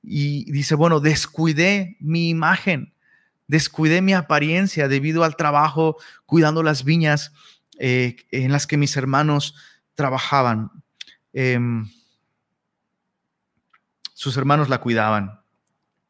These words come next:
Y e-, es importante esto.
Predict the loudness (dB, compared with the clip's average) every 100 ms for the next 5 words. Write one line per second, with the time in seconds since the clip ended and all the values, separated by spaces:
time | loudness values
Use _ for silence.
0 | _ -20 -20 -20 _ -6 -6 -8 _ _
1 | _ _ _ _ _ _ _ _ _ _
2 | _ _ _ _ _ 2 4 4 4 2
3 | 0 0 -2 -2 -6 -8